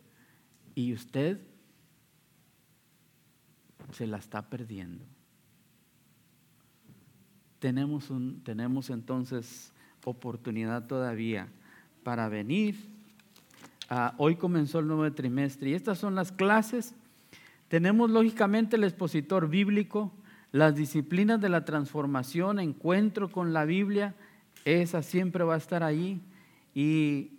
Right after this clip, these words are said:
y bueno, tal vez usted no viene porque ya se la sabe toda, ¿no? Al revés y al derecho y con todo y techo. Pero no.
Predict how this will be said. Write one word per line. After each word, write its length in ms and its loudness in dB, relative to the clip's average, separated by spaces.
y 120 0
bueno, 360 4
tal 180 4
vez 140 6
usted 180 2
no 120 2
viene 260 2
porque 320 -2
ya 160 4
se 180 0
la 160 0
sabe 300 2
toda, 440 4
¿no? 260 -2
Al 220 6
revés 400 6
y 60 4
al 140 4
derecho 380 2
y 60 -2
con 240 -4
todo 120 0
y 60 -2
techo. 420 -6
Pero 260 2
no. 280 -4